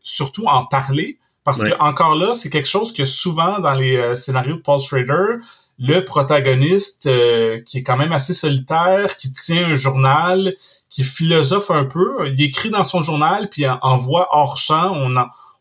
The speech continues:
Speaker 1: on, on entend ses réflexions. Puis dans le cas de Master Gar-, Gardener,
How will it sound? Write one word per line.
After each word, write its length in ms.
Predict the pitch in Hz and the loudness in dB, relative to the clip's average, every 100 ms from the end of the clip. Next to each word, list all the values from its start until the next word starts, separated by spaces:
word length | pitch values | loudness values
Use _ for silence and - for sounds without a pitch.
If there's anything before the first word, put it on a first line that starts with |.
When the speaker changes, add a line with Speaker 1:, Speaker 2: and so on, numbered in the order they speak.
| - | -12
Speaker 1:
on, 200 | 123 123 | -8 -4
on 140 | 131 135 | 2 4
entend 340 | 143 135 175 | 4 2 0
ses 180 | 175 147 | 0 -2
réflexions. 760 | 131 131 139 131 - 160 208 285 | -2 0 0 -2 -4 -4 -6 -6
Puis 100 | 135 | -2
dans 160 | 139 147 | 0 0
le 80 | |
cas 200 | 139 196 | 0 0
de 80 | 190 | 2
Master 400 | 151 135 - 156 | 2 0 0 -2
Gar-, 240 | 143 135 131 | 0 0 0
Gardener, 600 | 135 131 131 143 190 | 0 2 2 2 0